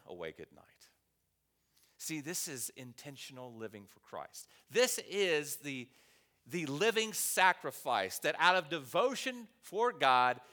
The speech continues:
this is how we respond. So putting it all together, be a living sacrifice by adjusting your view of God to live intentionally for him.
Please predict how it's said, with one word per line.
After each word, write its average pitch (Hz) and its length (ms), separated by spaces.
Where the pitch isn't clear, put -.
this 208 400
is 180 480
how 170 340
we 151 180
respond. 87 680
So - 120
putting 180 220
it 160 80
all 147 100
together, 117 420
be 190 180
a 180 60
living 139 280
sacrifice 104 760
by 92 160
adjusting 143 500
your 120 140
view 101 180
of 90 100
God 76 360
to 113 100
live 127 220
intentionally 101 560
for - 160
him. - 180